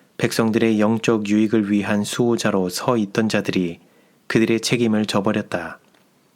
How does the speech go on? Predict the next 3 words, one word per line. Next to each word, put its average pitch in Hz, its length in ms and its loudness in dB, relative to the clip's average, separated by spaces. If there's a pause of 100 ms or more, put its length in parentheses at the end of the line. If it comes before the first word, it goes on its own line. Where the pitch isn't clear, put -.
(800)
그들은 98 520 0 (500)
지나간 117 440 0
날들에서처럼 104 1000 -2